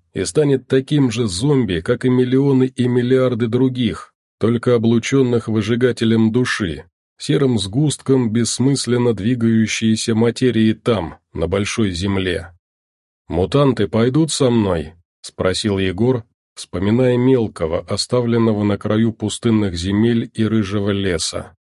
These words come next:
Мелкий, ещё недавний бандит, всё никак не ассоциировался у него с мутантом. Для бобра это было существо, заслуживавшее сочувствия и жалости. «Да, сходим в Чёрную,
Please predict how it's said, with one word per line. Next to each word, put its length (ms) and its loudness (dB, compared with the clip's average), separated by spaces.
Мелкий, 600 0
ещё 300 -6
недавний 540 2
бандит, 580 0
всё 260 -4
никак 440 0
не 140 4
ассоциировался 1120 0
у 100 -2
него 320 2
с 120 -8
мутантом. 720 -2
Для 240 -2
бобра 480 2
это 220 -2
было 260 2
существо, 680 -2
заслуживавшее 1040 0
сочувствия 760 0
и 220 -2
жалости. 840 -2
«Да, 500 2
сходим 500 0
в 60 -8
Чёрную, 720 0